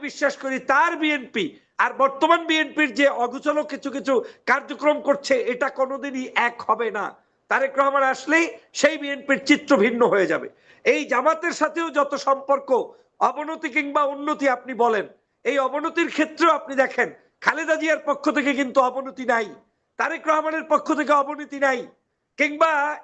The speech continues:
এই দলের যে চিফ রয়েছে জামাতের ডাক্তার শফিক সাহেব, উনিও কিন্তু খালেদা জিয়া, তারেক রহমানকে উদ্দেশ্য করে ওই ধরনের কোনো মন্তব্য, বক্তব্য দেয় না, বিরত আছে। গতকালকেও কিন্তু আমি দেখলাম যে ইসলামী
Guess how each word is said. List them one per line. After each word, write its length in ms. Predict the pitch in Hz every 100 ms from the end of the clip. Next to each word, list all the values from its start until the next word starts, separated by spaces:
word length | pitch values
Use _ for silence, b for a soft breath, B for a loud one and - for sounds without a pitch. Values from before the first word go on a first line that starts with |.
| - 302
এই 100 | 330 285
দলের 260 | 294 302 254 - _ _ _ _ 147
যে 100 | 277 285 285
চিফ 180 | 320 285 320
রয়েছে 260 | 320 311 277
জামাতের 420 | 277 302 302 269 196
ডাক্তার 260 | 254 254 277 -
শফিক 280 | 285 320 -
সাহেব, 220 | 294 269 - b b b
উনিও 260 | 277 330 349 -
কিন্তু 200 | 320 262 302
খালেদা 280 | 269 311 311
জিয়া, 140 | 302 294
তারেক 200 | 294 294 294
রহমানকে 380 | 285 294 285 285
উদ্দেশ্য 280 | 208 302 - 285
করে 160 | 254 202 - B B
ওই 100 | 269 302
ধরনের 300 | 294 285 285 -
কোনো 140 | 269 254
মন্তব্য, 320 | 254 254 262 262 247
বক্তব্য 300 | 247 247 220 196
দেয় 160 | 226 254
না, 60 | 294
বিরত 260 | 254 226 214 190
আছে। 200 | 165 - 110 b b b 170
গতকালকেও 560 | 262 311 311 311 311 330
কিন্তু 180 | 311 254 285
আমি 120 | 277 240
দেখলাম 280 | 247 233 196 - _ _ _
যে 120 | 233 240 233 - B B 208
ইসলামী 320 | - 294 320